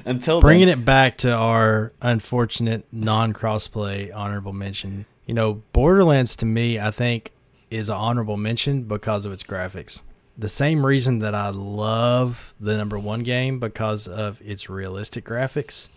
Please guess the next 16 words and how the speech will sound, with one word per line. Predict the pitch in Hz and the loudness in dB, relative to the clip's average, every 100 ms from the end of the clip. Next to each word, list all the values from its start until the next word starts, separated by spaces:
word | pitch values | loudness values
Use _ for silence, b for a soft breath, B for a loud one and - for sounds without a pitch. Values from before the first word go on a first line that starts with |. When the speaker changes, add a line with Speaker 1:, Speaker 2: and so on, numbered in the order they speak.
| b b b | b b b
Speaker 2:
I | - | -4
think | 127 101 | -4 -4
a | |
lot | 95 101 117 | -4 -4 -4
of | |
people | - 117 101 | -6 -4 -4
did | 101 98 | -4 -8
not | 107 | -6
like | 104 101 - | -6 -6 -6
Borderlands | 110 107 104 104 | -4 -4 -6 -6
'cause | - 104 | -8 -8
it | 101 | -8
had | 101 | -8
very | 101 104 98 | -8 -8 -8
artistic | 95 - 110 - 90 | -10 -10 -8 -8 -10
graphics. | - 87 - - - | -10 -10 -10 -16 -18